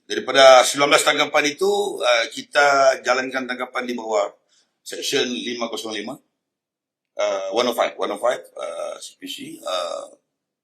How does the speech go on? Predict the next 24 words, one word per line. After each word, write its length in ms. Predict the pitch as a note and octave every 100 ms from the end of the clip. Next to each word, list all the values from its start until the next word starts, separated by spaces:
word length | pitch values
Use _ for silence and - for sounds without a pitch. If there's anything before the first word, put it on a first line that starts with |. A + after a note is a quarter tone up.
| _ _ _ _ -
is 200 | - -
referring 440 | A2 A2 A#2 A2+
to 80 | G#2+
the, 200 | G#2 G2+ G2 F#2 F2 D#2+ C#2+
uh, 120 | B1 B1
preventive 440 | F#2+ G2 G2+ G#2
justice, 680 | G2 F#2 - - - - - _ _ _ _ _ -
uh, 120 | - - _ _ _ _ _ _ -
untuk 240 | - F#2
mengelakkan 480 | F#2+ F#2+ - G#2 G#2
daripada 460 | F#2+ F#2+ - F#2 E2
apa-apa 580 | - G#2+ - G2+ F#2
berlaku 480 | - F#2+ G2 - G2+
yang 80 | F2+
lebih 240 | F2+ F2+
teruk 320 | F2 G#2 A2+ -
atau 420 | - - G2+ F#2
apa-apa 400 | - - G#2+ - G#2
yang 100 | F#2 - -
ketidak 600 | - - G2+ G2 - _ _ _ _ _ A1
lah, 360 | A#1+ D2+ C#2+ B1 A1 G#1 -
apa-apa 240 | - G#2+ G#2+
yang 80 | G2+
kita 180 | G#2